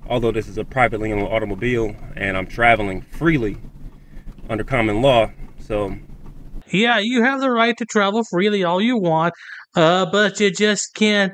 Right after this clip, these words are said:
Speaker 2: uh, drive an automobile on the public roadways without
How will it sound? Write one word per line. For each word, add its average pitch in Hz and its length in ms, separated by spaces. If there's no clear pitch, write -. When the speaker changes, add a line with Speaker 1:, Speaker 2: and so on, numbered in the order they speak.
Speaker 2:
uh, 185 380
drive 202 420
an 190 140
automobile 185 800
on 180 340
the 170 140
public 185 340
roadways 202 640
without 185 420